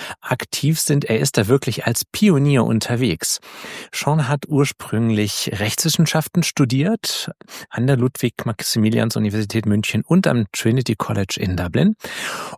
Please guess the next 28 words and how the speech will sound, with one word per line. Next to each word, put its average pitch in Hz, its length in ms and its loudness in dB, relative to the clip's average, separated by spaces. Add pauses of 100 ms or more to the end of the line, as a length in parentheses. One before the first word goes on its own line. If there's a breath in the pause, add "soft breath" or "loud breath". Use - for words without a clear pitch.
und 135 260 4 (140)
ist - 400 0
auf 143 160 -2
dem 107 300 2
Weg, 104 420 0
seine 90 360 0
Doktorarbeit 123 600 0
abzuschließen, 151 920 0
auch - 220 -4
in 101 80 0
Rechtswissenschaften, 135 1040 0
hat 95 180 -2
aber, 120 480 2 (760 loud breath)
darüber 104 320 2
werde 104 160 4
ich - 80 -6
mich 107 160 -2
mit 107 120 -2
ihm 107 120 -2
gleich 101 260 -4
unterhalten, 101 1040 -2
ganz 156 640 0 (380)
früh 190 760 0 (460)
das - 380 -2
Thema 131 640 2
Datenwissenschaften 104 1300 0 (340 loud breath)
in 95 300 2
sein 92 480 0